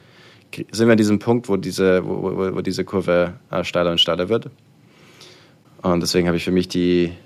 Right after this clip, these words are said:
für mich die Entscheidung getroffen, dass ich die nächsten fünf Jahre quasi einfach nur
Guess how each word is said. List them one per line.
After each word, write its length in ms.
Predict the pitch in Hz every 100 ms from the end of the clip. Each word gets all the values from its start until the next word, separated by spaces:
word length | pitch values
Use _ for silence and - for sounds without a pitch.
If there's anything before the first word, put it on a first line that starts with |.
| -
für 140 | -
mich 100 | 135
die 80 | 147
Entscheidung 320 | 117 110 104
getroffen, 380 | 98 - 92 92
dass 120 | 82
ich 100 | 85
die 100 | -
nächsten 680 | 87 85 - - 87 87 87 - _ -
fünf 340 | - 113 101
Jahre 420 | 90 87 82 80 85 _ _ _ -
quasi 440 | - 87 85 87
einfach 280 | 85 87 85
nur 340 | 90 85 85